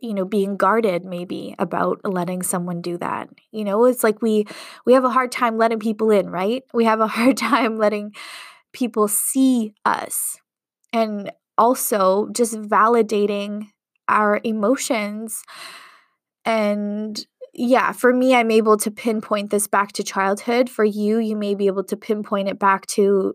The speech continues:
some other era of your life or some other time in your life. Um,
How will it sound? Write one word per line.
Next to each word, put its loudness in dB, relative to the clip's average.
some -2
other 2
era 4
of 0
your 4
life 2
or 2
some -10
other 0
time -8
in -6
your -6
life. -4
Um, -4